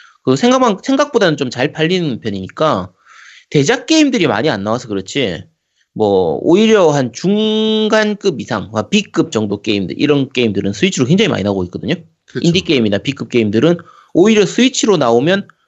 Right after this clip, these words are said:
Speaker 1: 판매량이 굉장히 높은 편이 많아가지고, 아, 그런 부분에서는 뭐 스위치가 그 좀 약간 자리를 잡아가는 것 같긴 해요.
Speaker 2: 네.
Speaker 1: 음.
Speaker 2: 자, 그렇습니다. 자, 다음 소식입니다.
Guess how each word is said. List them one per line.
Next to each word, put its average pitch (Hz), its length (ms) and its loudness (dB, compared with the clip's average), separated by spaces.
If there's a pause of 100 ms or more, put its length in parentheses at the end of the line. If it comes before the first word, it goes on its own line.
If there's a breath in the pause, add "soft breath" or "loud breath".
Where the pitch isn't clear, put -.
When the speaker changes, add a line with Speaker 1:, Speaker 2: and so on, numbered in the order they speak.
Speaker 1:
판매량이 214 360 0
굉장히 170 260 -4
높은 160 240 -6
편이 123 200 -6
많아가지고, 92 720 -2
아, - 1200 -12
그런 233 240 4
부분에서는 131 760 0 (200)
뭐 85 300 -2
스위치가 123 580 0 (120)
그 160 260 0
좀 127 140 2
약간 110 180 0
자리를 165 260 2
잡아가는 123 380 -2
것 98 80 -4
같긴 95 200 -10
해요. 107 340 -4 (180)
Speaker 2:
네. 107 140 -8
Speaker 1:
음. 95 760 -8 (440)
Speaker 2:
자, 98 420 -8
그렇습니다. 90 460 -10 (560)
자, 101 120 -12
다음 165 200 2
소식입니다. 101 500 -2